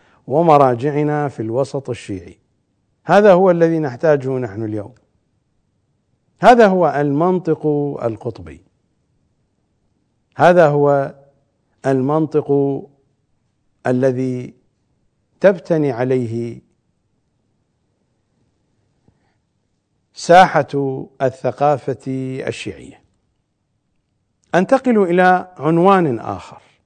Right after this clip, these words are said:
الآن مر علينا من العناوين التشيع، النبي محمد صلى الله عليه وآله، أمير المؤمنين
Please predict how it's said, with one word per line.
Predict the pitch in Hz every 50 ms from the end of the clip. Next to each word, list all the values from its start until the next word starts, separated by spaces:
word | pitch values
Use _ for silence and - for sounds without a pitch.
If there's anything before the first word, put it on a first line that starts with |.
| _ _ _ _ _ _ _ _ _ _ _ _ _ _ _ _ _ _ _ _ _ _ _ _ _ _ _ _ _ _ _ -
الآن | 127 131 151 165 165
مر | 165 165 180 185 180 165 156
علينا | 139 123 135 139 156 160 160 160 151 147
من | 143 143 139 139
العناوين | 135 131 117 123 135 139 135 135 147 170 185 185 180 180 - _ _ _ _ _ _ -
التشيع، | - - _ - 113 - - 151 165 175 175 175 190 208 - _ _ _ _ _ _ _ _ _ _ _ _ _ _ _ _ _ 120
النبي | 123 123 127 120 123 151 151 151
محمد | 147 139 127 - - 160 165 170 175 190 196 185 _ _ _ _ _
صلى | - - - 120 123 127
الله | 127 131 127 123 117
عليه | 113 120 123 120 120
وآله، | 117 117 123 143 165 175 185 196 196 - _ _ _ _ _ _ _ _ _ _ _ _ _ -
أمير | 131 147 165 165 156 151
المؤمنين | 135 127 131 131 - 120 127 135 156 175 190 202 208